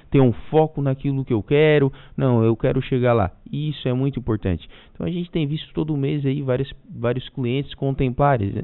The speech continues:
Contemplarem os seus consórcios. É uma alegria pra nós, né? Trazer aí, é, rendimento e investir na nossa região. E mais, o mais, mais, o mais importante é o cliente começar esse projeto,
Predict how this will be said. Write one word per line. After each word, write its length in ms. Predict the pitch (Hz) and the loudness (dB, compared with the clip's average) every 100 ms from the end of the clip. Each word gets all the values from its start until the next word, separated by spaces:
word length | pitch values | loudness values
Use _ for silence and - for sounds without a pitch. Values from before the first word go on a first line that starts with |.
| 104 | -6
Contemplarem 560 | 123 120 123 123 131 135 | -6 -4 -4 -2 -2 -2
os 80 | |
seus 140 | - 127 | -4 -8
consórcios. 540 | 127 120 - 131 - | -6 -2 -2 -2 -2
É 40 | 135 | -2
uma 180 | 143 | 0
alegria 380 | 139 123 135 143 | 0 0 0 0
pra 140 | 123 113 | 2 2
nós, 260 | 107 95 | 2 0
né? 140 | 101 107 - - _ | -2 -4 -10 -20 _
Trazer 300 | 104 104 107 | -2 0 2
aí, 360 | 120 117 123 127 - - | 0 2 0 -2 -8 -4
é, 100 | 123 | -2
rendimento 800 | 107 135 113 107 123 135 131 120 | 0 0 0 0 2 0 -2 -4
e 80 | |
investir 380 | 120 120 117 139 | -4 -4 -4 -4
na 100 | 135 | -2
nossa 280 | 123 123 123 | -2 -2 0
região. 500 | 123 117 120 117 87 - - - - | 2 2 2 2 0 -6 -20 -20 -10
E 240 | 135 139 151 | -4 -4 -4
mais, 320 | 170 151 151 | 0 0 0
o 60 | 156 | -2
mais, 200 | 151 156 | -4 -4
mais, 300 | 156 151 147 - | -4 -4 -6 -2
o 140 | 151 | 0
mais 440 | 151 160 190 156 151 | 4 6 6 4 0
importante 720 | 196 202 202 202 208 220 233 - - - | 0 2 2 2 0 0 -8 -12 -20 -6
é 80 | 190 | -2
o 80 | 185 | -2
cliente 440 | 190 180 185 - | 0 0 -2 -4
começar 540 | - 175 165 - 135 | -4 -2 -2 -2 0
esse 140 | 127 - | 0 -2
projeto, 480 | 120 110 90 - | -2 0 0 -2